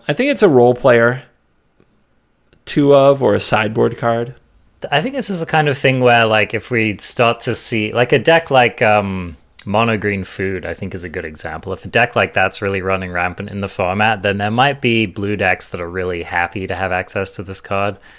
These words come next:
Speaker 2: Just, like, deal with your Troll King, right? Um, deal with some other kind of heavy-hitting recur-, recursive threats, stuff like that.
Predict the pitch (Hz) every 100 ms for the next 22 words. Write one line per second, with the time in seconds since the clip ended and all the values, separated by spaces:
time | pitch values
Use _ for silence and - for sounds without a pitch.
0 | - - 104 - 101 92 - _ _ _
1 | - 107 101 98 95 92 - 92 92 95
2 | 101 101 104 - 95 92 104 - - -
3 | - _ _ 95 92 92 87 85 - _
4 | _ _ - 95 92 90 - 95 90 90
5 | - 98 85 98 92 95 98 110 95 92
6 | 92 - 98 95 98 101 95 - 95 -
7 | 98 - 101 104 - - - 104 101 92
8 | 95 92 -